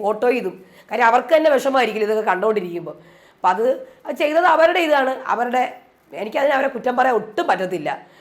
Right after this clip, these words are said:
ഒട്ടുമേ പറ്റത്തില്ല എന്നേ എനിക്ക് പറയാൻ പറ്റൂ. അത്രേ ഉള്ളൂ. ജാ-, ജാസ്മിൻ്റെ പാരൻസിനെ ഒട്ടും എനിക്ക് അവരെ കുറ്റം പറയാൻ പറ്റില്ല. അവരുടെ ഇതനുസരിച്ച് അവര് ചെയ്തു, അത്രേ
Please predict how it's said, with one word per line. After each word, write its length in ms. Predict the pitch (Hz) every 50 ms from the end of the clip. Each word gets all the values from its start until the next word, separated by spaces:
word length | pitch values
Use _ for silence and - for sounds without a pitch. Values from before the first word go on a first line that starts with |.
| - _ -
ഒട്ടുമേ 380 | 196 196 - 294 277 294 294 311 330 339 349 359 381 415 466 415 339
പറ്റത്തില്ല 380 | 247 226 220 190 220 214 214 202 196 - - -
എന്നേ 160 | - 214 233 226
എനിക്ക് 160 | 208 202 202 180
പറയാൻ 240 | 165 170 170 165 160 156
പറ്റൂ. 200 | 143 - - 262 349 415 - - - - - - _ - 277
അത്രേ 180 | 277 381 381 349
ഉള്ളൂ. 120 | 277 233 196 175 208
ജാ-, 160 | 226 247 226 240
ജാസ്മിൻ്റെ 380 | 233 247 240 - 277 269 277 254
പാരൻസിനെ 420 | 226 220 233 247 220 202 214 170 160 - - - _ _ _ -
ഒട്ടും 200 | 220 214 - 349 320
എനിക്ക് 160 | 285 269 269
അവരെ 120 | 254 254 254 226
കുറ്റം 220 | 233 - 247 240 233
പറയാൻ 160 | 226 240 240 214
പറ്റില്ല. 280 | 208 208 220 214 214 220 - - - - - - _ _ -
അവരുടെ 260 | 175 214 277 269 330 320
ഇതനുസരിച്ച് 380 | 269 262 262 - 269 254 - 233
അവര് 140 | 202 214 220 185 202
ചെയ്തു, 200 | 165 170 165 - - -
അത്രേ 260 | - - - 254 254